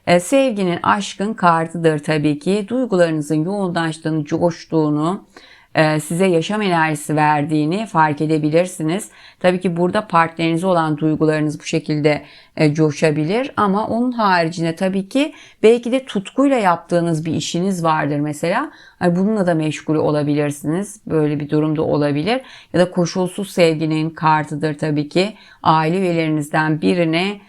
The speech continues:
ne kadar sevdiğinizi, kalbinizde ne kadar büyük bir yere sahip olduğunu derinden hissedersiniz. Yani böyle de bir, e, zaman söz konusu olabilir tabii ki.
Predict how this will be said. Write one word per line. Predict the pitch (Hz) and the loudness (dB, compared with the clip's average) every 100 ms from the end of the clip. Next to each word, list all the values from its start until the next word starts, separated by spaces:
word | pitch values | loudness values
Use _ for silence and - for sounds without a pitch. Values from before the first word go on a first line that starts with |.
| _ - | _ 0
ne | 220 | 0
kadar | 233 202 175 170 | 2 2 2 0
sevdiğinizi, | - 160 156 151 151 147 196 | 0 2 2 0 0 -2 -2
kalbinizde | 190 180 175 170 170 170 185 | 0 0 0 0 -2 -2 -2
ne | 185 | -2
kadar | 185 180 175 175 160 | -2 2 2 2 -2
büyük | 160 208 233 | -2 -2 -2
bir | 170 | 2
yere | 165 156 170 | 2 2 0
sahip | - 160 156 151 - | -2 0 0 -2 0
olduğunu | 151 151 147 165 196 | 0 2 0 0 2
derinden | 170 160 165 165 175 175 | 2 2 0 0 0 0
hissedersiniz. | 151 143 151 143 147 147 - 151 254 285 - - - - - - | -4 -2 -2 0 0 -2 -6 -4 -4 -6 -18 -20 -20 -20 -16 -2
Yani | 165 170 | 0 2
böyle | 196 190 170 156 | 2 2 2 0
de | 160 | 0
bir, | 185 170 165 - | 0 -2 -2 -2
e, | 160 156 | 0 0
zaman | 147 156 156 151 175 | 0 0 0 0 -2
söz | 175 165 151 | 0 0 0
konusu | - 151 147 143 - | -2 -2 -2 -4 0
olabilir | 160 156 151 147 147 147 | 2 2 0 0 -2 -2
tabii | 147 147 147 143 | -4 -2 -2 0
ki. | 262 320 | -2 -2